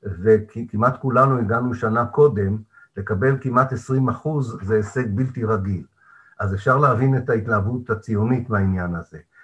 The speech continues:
כשאתה מציע לאוכלוסייה הילידית המקומית, שחלק גדול מהשטח שלך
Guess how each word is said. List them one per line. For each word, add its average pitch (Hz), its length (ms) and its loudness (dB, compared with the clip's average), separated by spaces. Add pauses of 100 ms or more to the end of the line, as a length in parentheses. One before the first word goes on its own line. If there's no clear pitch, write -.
(160)
כשאתה 107 220 -4
מציע 101 360 2
לאוכלוסייה 117 600 0
הילידית 117 760 -2 (380)
המקומית, 98 1000 0 (360)
שחלק 107 1300 2
גדול 127 280 0
מהשטח 120 500 -4
שלך 104 340 -4